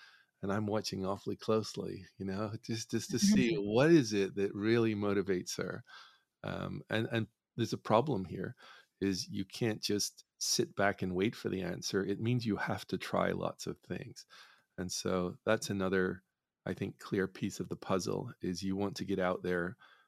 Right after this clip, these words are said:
Speaker 1: and try things, 'cause that's the only way you're gonna find what your element is. And, um,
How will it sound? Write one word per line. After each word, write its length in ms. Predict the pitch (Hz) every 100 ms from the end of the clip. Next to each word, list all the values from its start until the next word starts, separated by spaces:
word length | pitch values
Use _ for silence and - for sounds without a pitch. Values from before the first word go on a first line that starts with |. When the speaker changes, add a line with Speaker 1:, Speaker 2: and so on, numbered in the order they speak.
| _
Speaker 1:
and 100 | 90
try 300 | - 92 95
things, 320 | 101 98 90 -
'cause 220 | 90 85
that's 240 | 92 -
the 120 | 98
only 200 | 90 87
way 140 | 87 90
you're 100 | 82
gonna 180 | 82 85
find 480 | - 87 87 104 - _ -
what 240 | 92 92
your 120 | 90
element 440 | 85 90 87 92 -
is. 320 | - - - _ _ _ _ -
And, 280 | - 92
um, 400 | 92 95 92 90